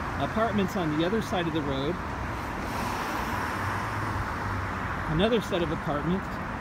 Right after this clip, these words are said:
This is another rest home here.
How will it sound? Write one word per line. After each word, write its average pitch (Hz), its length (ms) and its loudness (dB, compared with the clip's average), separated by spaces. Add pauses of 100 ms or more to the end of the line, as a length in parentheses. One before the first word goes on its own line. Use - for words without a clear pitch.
(2500)
This 170 140 0
is 202 60 4
another 190 360 6
rest 170 300 2
home 160 260 4
here. 180 340 4